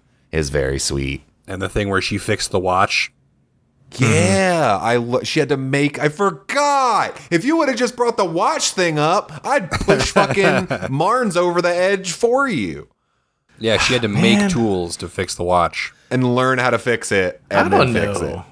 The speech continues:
Speaker 3: I don't know. I, f-, I, f-, I, I feel like I was never really a hundred percent sold on the Wilkins-Jules relationship. It just kind of felt, like,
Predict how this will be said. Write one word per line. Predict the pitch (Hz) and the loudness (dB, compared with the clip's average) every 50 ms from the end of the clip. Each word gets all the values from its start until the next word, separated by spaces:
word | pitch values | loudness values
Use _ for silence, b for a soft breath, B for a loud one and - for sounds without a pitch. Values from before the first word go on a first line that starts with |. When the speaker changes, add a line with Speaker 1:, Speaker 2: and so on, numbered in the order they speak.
| - - - | -14 -6 -2
Speaker 3:
I | 180 | 0
don't | 151 127 113 | 0 0 0
know. | 107 98 90 | 0 -2 -4
I, | 85 90 147 | -2 -2 -4
f-, | 220 220 - - - | -4 -4 -8 -8 -6
I, | 196 | -6
f-, | 214 - - | -6 -6 -8
I, | - 220 254 - - - - 143 - _ b b b b b | -4 -4 -4 -6 -6 -14 -18 -20 -20 _ b b b b b
I | - 175 | -4 -4
feel | 208 370 403 | -2 -2 -2
like | 370 - | 0 0
I | - 143 | 0 0
was | 127 120 123 113 | 0 0 0 0
never | 104 110 113 127 127 123 113 101 92 | 0 0 0 0 2 0 0 0 0
really | 90 95 98 104 104 107 101 | 0 0 0 2 2 2 2
a | 92 | 0
hundred | 90 107 107 107 | 0 -2 -2 -2
percent | 98 104 - - 110 104 - - | -4 -4 -4 -4 -4 -4 -4 -6
sold | - - 101 95 98 98 95 98 98 - | -4 -2 -2 0 0 0 0 -2 -2 -2
on | 104 104 101 98 | 0 0 0 0
the | 92 87 87 | 0 0 -2
Wilkins-Jules | 87 85 95 98 101 101 - 107 98 95 95 92 - - - - - - - 151 120 92 90 90 95 95 92 92 98 101 104 101 101 110 | 0 0 0 0 0 0 0 0 0 0 0 -2 -4 -6 -8 -10 -14 -18 -16 -14 -12 -8 -6 -4 -2 -2 0 0 -2 -2 -2 -4 -4 0
relationship. | 110 110 110 107 - 127 117 113 - 123 120 117 117 - - b b b b b b b | 2 2 2 2 0 -4 -6 -4 -2 0 0 -2 -2 -6 -20 b b b b b b b
It | 120 | -6
just | 120 147 156 - | -6 -4 -6 -4
kind | - 214 196 156 | -2 0 2 2
of | 117 110 | 0 0
felt, | - - 127 127 120 110 | 0 0 2 2 2 2
like, | 110 101 92 92 - - | 0 0 0 -2 -4 -8